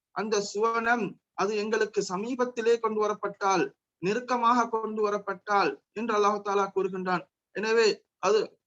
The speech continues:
இந்த சுவர்க்கம் அது நல்லடியார்களுக்கு ஒரு விருந்தாக, அவர்களுக்கு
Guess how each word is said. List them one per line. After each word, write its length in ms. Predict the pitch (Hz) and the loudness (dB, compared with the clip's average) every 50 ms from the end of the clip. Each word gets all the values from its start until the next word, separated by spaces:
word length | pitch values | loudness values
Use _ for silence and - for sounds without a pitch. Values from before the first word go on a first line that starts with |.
| _ _ _ _ _ _ - | _ _ _ _ _ _ -8
இந்த 140 | 185 185 196 | -4 -2 -2
சுவர்க்கம் 640 | 180 180 202 220 240 247 247 247 - 262 247 226 170 - _ _ | -2 -2 -2 0 0 0 0 0 2 0 0 0 0 -6 _ _
அது 200 | - 185 220 233 214 | -2 2 2 4 4
நல்லடியார்களுக்கு 1000 | 202 208 233 254 254 240 240 240 233 226 226 202 220 214 208 202 - - 214 185 - - _ _ _ | 2 2 0 0 0 0 0 2 0 0 0 0 0 -2 -2 -2 -2 0 0 0 0 0 _ _ _
ஒரு 160 | - 180 190 | -6 -6 -4
விருந்தாக, 600 | 170 190 214 233 277 269 240 240 214 208 202 208 220 220 196 160 156 - _ | -2 -2 -4 -2 -4 -4 -2 0 2 2 2 2 2 2 0 0 0 -4 _
அவர்களுக்கு 800 | - 180 202 226 226 220 220 233 233 226 226 208 - - 220 | -6 -4 -2 0 0 -2 -2 -2 -2 0 -2 -2 -2 0 0